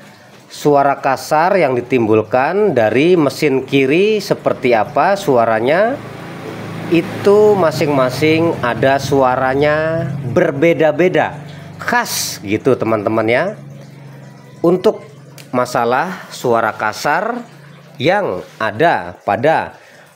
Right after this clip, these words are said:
motor Beat F I starter kasar yang sedang mekanik bengkel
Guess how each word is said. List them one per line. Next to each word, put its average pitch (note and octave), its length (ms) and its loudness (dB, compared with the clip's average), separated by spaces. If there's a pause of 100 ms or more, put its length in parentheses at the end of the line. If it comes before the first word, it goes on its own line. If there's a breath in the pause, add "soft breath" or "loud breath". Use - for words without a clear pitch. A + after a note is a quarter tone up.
(120)
motor A#2+ 560 0
Beat E3+ 240 0 (400)
F - 400 -4
I C#3 160 0
starter C3+ 420 -2
kasar D3+ 600 0
yang F#3+ 320 0
sedang C3 340 -2
mekanik A2+ 540 0
bengkel G#2+ 640 0